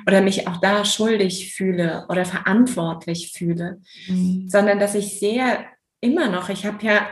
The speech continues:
Speaker 1: ne, wenn ich nochmal beachte, ich habe diesen Spiegel vielleicht, ich bin mit meinen eigenen Prozessen dann auch noch beschäftigt und will aber auch noch etwas geben,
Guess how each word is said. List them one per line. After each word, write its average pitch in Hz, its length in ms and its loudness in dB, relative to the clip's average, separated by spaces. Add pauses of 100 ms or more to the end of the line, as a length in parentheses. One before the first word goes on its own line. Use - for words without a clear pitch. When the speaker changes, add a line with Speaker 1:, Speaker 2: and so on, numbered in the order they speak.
Speaker 1:
ne, 240 200 -2
wenn 202 120 2
ich 208 140 -2
nochmal 202 260 0
beachte, 208 380 0
ich 202 140 -4
habe 202 140 -2
diesen 185 220 0
Spiegel 277 420 2
vielleicht, 247 440 2
ich 202 100 -4
bin 202 140 2
mit 185 160 2
meinen 202 220 2
eigenen 240 400 2
Prozessen 208 500 -4
dann 175 160 0
auch 190 280 -2
noch 277 160 -4
beschäftigt 240 1040 -4
und 233 180 10
will 240 160 6
aber 208 320 0
auch - 80 -8
noch 202 100 -4
etwas 185 400 -8
geben, 170 520 0